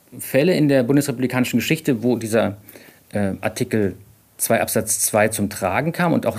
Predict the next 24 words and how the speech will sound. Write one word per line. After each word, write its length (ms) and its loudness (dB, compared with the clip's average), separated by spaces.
äh, 160 -4
tatsächlich 400 -4
diskutiert 560 -2
wurde. 320 2
Und 80 2
interessant 500 2
war, 160 4
dass 140 -2
der 120 2
Grundsatz 540 2
des 340 -4
Gerichtes 420 -2
dann 160 2
lautete, 480 2
solange 440 4
dieser 180 4
körperliche 600 0
Eingriff 580 2
nicht 160 -2
den 80 2
Körper 280 0
als 160 -4
solchen 280 4
verändert, 540 2